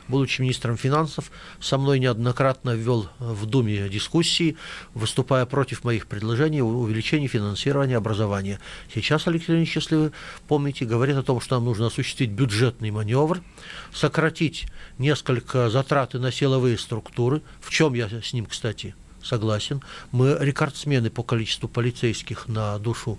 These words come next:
населения, что не делает, э, нас более спокойным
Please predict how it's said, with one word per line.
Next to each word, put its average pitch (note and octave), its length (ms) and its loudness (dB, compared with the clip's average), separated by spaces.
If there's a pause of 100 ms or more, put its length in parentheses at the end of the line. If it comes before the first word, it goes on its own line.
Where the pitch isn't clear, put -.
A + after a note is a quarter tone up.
(380)
населения, G#2+ 640 2 (300)
что - 260 0
не C3+ 160 4
делает, A2 440 2 (200)
э, G#2+ 420 -2
нас G#2+ 380 -4
более G#2+ 460 0 (280)
спокойным G#2+ 540 0